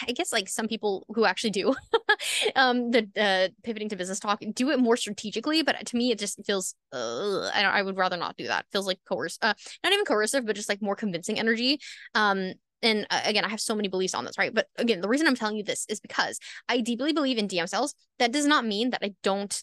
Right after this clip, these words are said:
believe in sales calls. Like, you can do sales calls effectively. And I, I have clients who prefer sales calls and discovery calls, okay? That also doesn't mean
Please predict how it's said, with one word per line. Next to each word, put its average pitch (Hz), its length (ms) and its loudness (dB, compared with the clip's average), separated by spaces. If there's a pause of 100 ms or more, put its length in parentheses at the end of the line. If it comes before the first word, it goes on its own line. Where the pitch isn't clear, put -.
believe 202 360 0
in 180 80 -2
sales 269 300 4
calls. 180 220 -2
Like, 190 160 -6
you 247 80 0
can 240 320 0
do 220 120 0
sales 190 240 0
calls 220 180 -2
effectively. 226 580 0 (300)
And 226 160 2
I, 214 100 2
I 214 140 4
have 214 240 0
clients 208 320 -2
who 214 80 -10
prefer 196 320 -4
sales 175 340 -2
calls 170 220 -2
and 196 100 -4
discovery 180 300 -4
calls, - 260 -18
okay? 226 160 0 (800)
That 254 180 2
also 247 300 2
doesn't 220 260 0
mean 190 260 -2